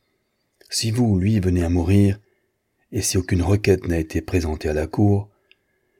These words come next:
ni lui qui vous survit dans le premier cas, ni vous qui lui survivez dans le second, vous n'auriez la faculté de contester juridiquement la valeur du mariage. Mais si,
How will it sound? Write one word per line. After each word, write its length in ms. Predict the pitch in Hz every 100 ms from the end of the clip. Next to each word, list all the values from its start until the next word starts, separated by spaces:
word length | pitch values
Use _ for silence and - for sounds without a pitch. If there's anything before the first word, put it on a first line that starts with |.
| _
ni 180 | - 107
lui 300 | 104 117 107
qui 140 | - 80
vous 120 | 82
survit 580 | - 90 82 98 107 95
dans 180 | 71
le 120 | 76 78
premier 300 | 85 85 80
cas, 340 | 110 101 113 - _ _ _ _ -
ni 160 | 104
vous 280 | 107 120 110
qui 180 | 107 87
lui 220 | 76 78
survivez 560 | 76 95 90 90 98 95
dans 160 | 80
le 100 | 80
second, 340 | 87 95 110 117 - _ _ _ _ _ -
vous 140 | 107
n'auriez 400 | 104 104 95 87
la 140 | 76 76
faculté 560 | - 80 78 71 80
de 160 | 78 76
contester 680 | - 78 - 90 - 92 87
juridiquement 640 | - 87 92 85 - 90
la 140 | 82 71
valeur 320 | 80 71 76
du 80 | 80
mariage. 640 | 76 80 76 76 76 - _ _ _ _ _ _ -
Mais 100 | 85
si, 320 | - 92 90